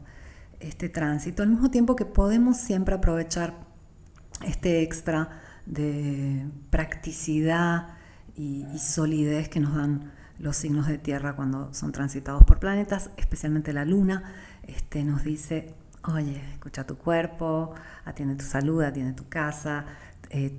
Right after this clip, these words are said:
todo lo que tiene que ver con lo práctico, lo concreto,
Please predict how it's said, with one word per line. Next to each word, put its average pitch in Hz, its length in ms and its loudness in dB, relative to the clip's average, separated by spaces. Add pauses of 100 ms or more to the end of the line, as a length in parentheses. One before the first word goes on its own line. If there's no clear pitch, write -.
todo 156 260 2
lo 151 140 -2
que 147 80 -6
tiene 143 260 2
que 139 140 -6
ver 139 160 -2
con 139 160 -2
lo 131 140 -2
práctico, 147 460 2
lo 131 140 -4
concreto, 151 800 -2